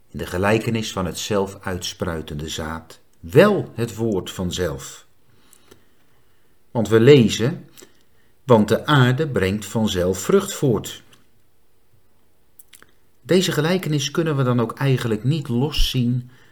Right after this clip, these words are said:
van de gelijkenis van de zaaier, de eerste twintig versen van Marcus vier.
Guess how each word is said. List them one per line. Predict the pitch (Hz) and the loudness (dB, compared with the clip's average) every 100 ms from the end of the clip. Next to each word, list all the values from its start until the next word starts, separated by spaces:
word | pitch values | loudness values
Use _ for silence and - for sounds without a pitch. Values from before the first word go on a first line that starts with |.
| - | -20
van | - 120 | -6 0
de | 104 | 0
gelijkenis | 98 101 110 120 117 101 101 - | 0 0 0 0 -2 -4 -4 -6
van | 95 | -6
de | 90 | -6
zaaier, | 82 104 104 87 76 107 - - _ _ - _ _ _ _ _ _ _ _ _ _ | -4 -2 0 0 -2 -6 -6 -14 _ _ -20 _ _ _ _ _ _ _ _ _ _
de | - | -8
eerste | 80 92 - | -4 -4 -6
twintig | 92 101 98 92 | -6 -4 -2 -4
versen | - 120 107 98 87 | -2 2 2 0 -4
van | 90 90 | -4 -4
Marcus | 87 78 - - | -4 -6 -10 -12
vier. | - - 82 71 | -12 -8 -6 -8